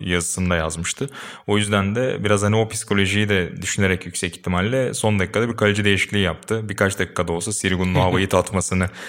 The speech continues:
Speaker 1: istedi, oyuna sürdü. İlhan, sen de İtalya Galler maçını biraz daha yakından takip ediyordun. Ciddi bir rotasyon yaptı Mancini ama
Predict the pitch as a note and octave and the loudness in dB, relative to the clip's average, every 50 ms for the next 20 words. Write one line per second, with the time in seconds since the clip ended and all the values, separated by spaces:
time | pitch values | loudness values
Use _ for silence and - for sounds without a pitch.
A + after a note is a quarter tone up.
0 | - - - - - - - F2+ E2 E2+ G2 A2 A2+ - - - G2 F#2+ F2+ F2+ | -14 -12 -10 -8 -8 -4 -4 -2 -2 0 0 -2 -2 -4 -4 -2 0 2 2 2
1 | G2 F#2+ - - E2+ E2 E2+ F#2 B2+ C3 - - - - - - - G2+ G#2 A#2+ | 2 0 -2 -2 -4 -4 -2 -2 -2 -2 -4 -10 -14 -12 -12 -6 -2 0 2 4
2 | C3 B2+ - B2+ B2+ B2+ B2 B2 A#2 G#2 A#2 A#2 A#2 A#2 A#2 A#2 A#2 A#2+ A#2 A2 | 4 2 2 0 0 0 2 0 2 2 4 4 4 4 4 4 4 4 4 4
3 | G#2 G2 - - F2+ F2 F2 E2+ E2+ E2 F2 F2 E2+ F2 F2 E2+ - F#2 F2+ F2 | 4 2 0 0 0 0 2 2 0 0 0 0 2 2 0 0 0 0 0 0
4 | F2 F2 F#2 F2 E2+ E2+ - F2+ F2 F2 F2+ G#2 B2 C3+ - - - - G2+ G2 | 0 0 0 -2 -2 -2 -2 -2 -2 -2 -2 -4 -4 -6 -6 -8 -8 -8 -8 -4
5 | - A#2+ A#2 A2+ A2 A2 A2+ A2 G#2+ - - B2+ B2 A2+ G2+ - - - F2+ F2 | 0 0 2 2 2 2 2 0 0 0 0 0 2 0 0 -2 -2 -2 0 2
6 | F2 F2 F2+ - - B2+ D#3 D#3 B2 A2+ B2 C3 | 2 2 0 0 -2 -2 0 0 0 0 -2 -4